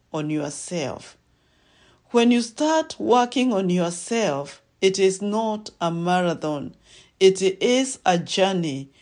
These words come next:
that you take one step at a time. Thank you very much for taking time to listen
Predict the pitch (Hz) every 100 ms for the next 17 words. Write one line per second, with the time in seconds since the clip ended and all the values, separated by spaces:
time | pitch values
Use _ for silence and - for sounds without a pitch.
0 | _ - 180 175 180 175 175 214 214 214
1 | 185 175 175 - 180 165 165 - _ _
2 | _ 156 147 147 - - 151 123 120 -
3 | _ _ - - - - 269 302 349 302
4 | 220 180 214 208 185 180 208 233 - 185
5 | 160 190 185 180 160 160 185 180 185 185
6 | - 156 160 175 175 190 196 233